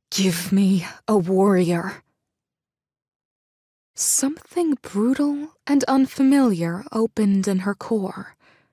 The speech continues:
Her magic snared it. Him. And she held on. "You're mine," she choked out. Blackness tunneled inward, snatching away her consciousness.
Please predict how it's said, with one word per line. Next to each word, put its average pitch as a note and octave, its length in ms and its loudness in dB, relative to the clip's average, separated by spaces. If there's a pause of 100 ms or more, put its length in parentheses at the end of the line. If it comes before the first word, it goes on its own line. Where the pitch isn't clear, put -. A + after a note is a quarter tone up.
(560)
Her A#3+ 140 2
magic A3+ 420 0
snared G#3+ 400 0
it. - 240 -10 (720)
Him. F#3 460 -2 (1120)
And F3 100 -2
she - 300 -2
held F3+ 360 -2
on. E3+ 360 -6 (1120)
"You're G#3 160 0
mine," G#3 440 4 (680)
she - 200 -6
choked - 380 -10
out. - 380 -8 (1200)
Blackness G3+ 720 -2
tunneled G#3+ 340 0
inward, F#3+ 560 -2 (200)
snatching A#3 640 2
away G#3 340 2
her G#3+ 160 -4
consciousness. - 1040 -8